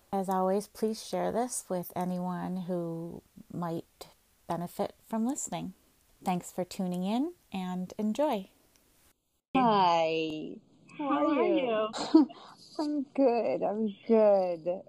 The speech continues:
Speaker 2: We're
Speaker 3: Good.
Speaker 2: done.
Speaker 3: How does it feel?
Speaker 2: It feels amazing.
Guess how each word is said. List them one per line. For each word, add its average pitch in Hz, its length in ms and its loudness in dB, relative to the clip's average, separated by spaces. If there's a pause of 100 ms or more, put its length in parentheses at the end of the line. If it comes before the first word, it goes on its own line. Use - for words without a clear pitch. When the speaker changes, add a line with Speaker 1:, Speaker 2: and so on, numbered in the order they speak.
Speaker 2:
We're 214 280 -2
Speaker 3:
Good. 190 220 -4
Speaker 2:
done. 147 600 2 (160)
Speaker 3:
How 247 160 -2
does 302 160 -6
it - 140 -8 (160)
feel? 240 560 -2 (160)
Speaker 2:
It 214 220 4
feels 269 280 4
amazing. 196 520 -2